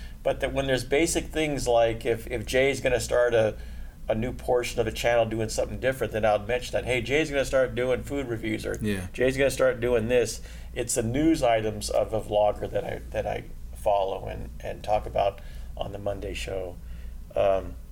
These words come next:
Speaker 1: and then if, you know, I, I, I don't get into negative stuff, but if someone, like if, if, if someone were to be arrested of something and it was public knowledge,
Speaker 2: Oh, yeah.
Speaker 1: I would probably mention it, but not,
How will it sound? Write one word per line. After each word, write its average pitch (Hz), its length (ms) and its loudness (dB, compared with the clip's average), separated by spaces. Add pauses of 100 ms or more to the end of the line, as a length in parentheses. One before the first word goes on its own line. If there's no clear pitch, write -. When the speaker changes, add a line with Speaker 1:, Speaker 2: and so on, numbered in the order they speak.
(880)
Speaker 1:
and 131 180 4
then 143 240 6
if, - 320 2 (320)
you 135 100 -2
know, 127 140 8
I, 123 360 4
I, 135 200 -2
I 131 40 2
don't 156 240 2
get 151 120 0
into 123 200 0
negative 139 400 2
stuff, 117 400 0
but 123 120 4
if 113 120 0
someone, 120 520 2 (520)
like 147 220 4
if, 135 180 0 (300)
if, 139 300 -4 (280)
if 143 300 -4
someone 175 280 2
were 143 140 2
to - 60 -4
be 117 160 2 (200)
arrested 117 480 2
of 107 100 -6
something 104 340 -2
and 107 100 -2
it 107 40 -4
was 101 100 -6
public 120 340 -2
knowledge, 104 580 -2
Speaker 2:
Oh, 110 100 -2
yeah. 95 280 -2 (120)
Speaker 1:
I 117 80 6
would 117 160 4
probably 139 260 2
mention 110 420 -2
it, 104 160 -6
but 107 140 0
not, 131 300 2